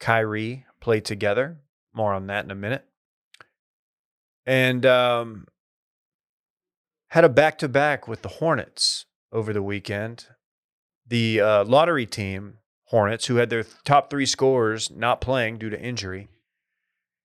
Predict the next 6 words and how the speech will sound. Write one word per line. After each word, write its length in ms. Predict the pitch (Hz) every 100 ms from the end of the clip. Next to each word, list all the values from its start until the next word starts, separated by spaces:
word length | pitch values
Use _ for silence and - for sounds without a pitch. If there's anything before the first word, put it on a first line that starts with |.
| _ -
and 260 | 139 147
they 80 | 147
lost 300 | 139 131 -
them 100 | 123
both. 300 | 104 87 - _ _ _ _ _ _ _ _ _ _ - - _ _ _
<sighs> 60 | _